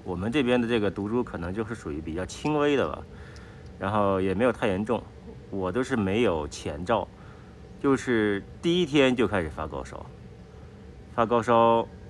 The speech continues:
烧到了应该有三十九度、四十度的样子，给我都烧迷糊了。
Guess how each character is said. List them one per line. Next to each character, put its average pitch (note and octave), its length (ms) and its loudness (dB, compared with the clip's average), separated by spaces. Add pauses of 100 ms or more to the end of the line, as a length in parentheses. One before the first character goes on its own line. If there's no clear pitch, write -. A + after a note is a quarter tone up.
(100)
烧 A2+ 240 2
到 A2 220 6
了 E2+ 500 2
应 F#2+ 140 -6
该 F#2+ 220 -2
有 C#2+ 380 -4
三 A2 320 -2
十 G#2 120 -6
九 D#2+ 160 -4
度、 F2+ 120 -6
四 - 200 -6
十 - 100 -8
度 F2+ 140 -6
的 D2+ 80 -6
样 C2+ 140 -10
子， C2+ 60 -14 (200)
给 B2+ 100 0
我 F#2+ 160 0
都 G2 80 -6
烧 A#2+ 160 4
迷 G2+ 180 2
糊 G#2 240 -6
了。 - 80 -8